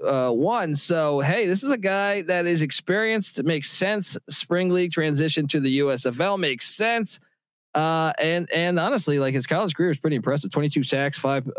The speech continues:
five pass breakups, two forced fumbles, five fumble recoveries in forty-six games played,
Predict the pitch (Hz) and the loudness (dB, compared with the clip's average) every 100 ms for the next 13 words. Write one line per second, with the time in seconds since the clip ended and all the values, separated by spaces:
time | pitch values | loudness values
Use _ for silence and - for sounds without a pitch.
0 | 139 131 131 135 135 135 131 139 - 151 | -2 -2 0 -2 0 -2 0 -2 -2 -4
1 | 139 147 131 - 139 135 131 135 - _ | 0 -2 0 -2 0 0 0 -4 -10 _
2 | _ _ - 127 147 139 139 143 135 123 | _ _ -4 -2 -2 -2 0 2 0 0
3 | 131 139 139 117 107 139 139 - 139 - | 0 0 0 0 0 0 0 0 -2 -2
4 | 131 131 - 135 131 143 | -2 -2 -2 0 2 0